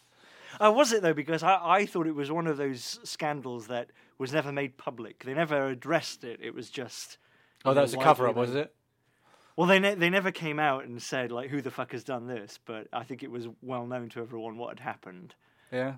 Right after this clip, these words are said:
Speaker 1: And,
Speaker 2: Didn't someone
Speaker 1: I mean,
Speaker 2: shit in the urinals as well?
Speaker 1: I don't know about that. I mean, that, you know, I g-, how do you do that? How do you shit in a urinal?
Speaker 2: <laughs>
Speaker 1: Um, yeah, I mean, like, like I said, I do remember walking in one day at about nine o'clock in the morning,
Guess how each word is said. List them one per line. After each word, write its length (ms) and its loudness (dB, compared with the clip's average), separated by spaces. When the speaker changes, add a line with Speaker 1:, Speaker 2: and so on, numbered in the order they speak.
Speaker 1:
And, 240 -6
Speaker 2:
Didn't 160 -2
someone 300 6
Speaker 1:
I 20 4
mean, 80 2
Speaker 2:
shit 180 4
in 80 -2
the 140 2
urinals 500 4
as 140 -6
well? 380 0
Speaker 1:
I 140 6
don't 180 2
know 180 0
about 320 -6
that. 320 -12
I 60 -8
mean, 200 -6
that, 200 -2
you 80 -4
know, 200 -6
I 100 -6
g-, 140 -10
how 300 2
do 120 -10
you 60 -4
do 200 -6
that? 280 -12
How 240 -2
do 100 -4
you 100 2
shit 260 -6
in 60 -2
a 40 2
urinal? 540 -6
Speaker 2:
<laughs> 60 -12
Speaker 1:
Um, 440 -6
yeah, 220 4
I 40 8
mean, 180 4
like, 200 2
like 180 2
I 40 0
said, 180 0
I 60 4
do 180 -2
remember 320 -4
walking 380 -4
in 100 -6
one 200 -6
day 380 -4
at 160 -2
about 200 -2
nine 260 -4
o'clock 260 -10
in 80 -8
the 60 -10
morning, 500 -10